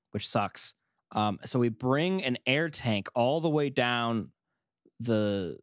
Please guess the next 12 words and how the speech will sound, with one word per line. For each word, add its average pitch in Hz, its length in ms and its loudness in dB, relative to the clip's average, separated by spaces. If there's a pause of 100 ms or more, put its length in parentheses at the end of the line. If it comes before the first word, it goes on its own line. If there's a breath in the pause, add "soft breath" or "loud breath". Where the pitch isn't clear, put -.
um, 92 440 -8 (140)
oh, - 40 -18 (100)
my - 80 -20 (560)
boss - 320 -16
is - 200 -20
texting - 380 -20
me. - 80 -20
I'm - 140 -20
turning - 240 -10
my - 100 -14
phone - 320 -18
around. - 260 -14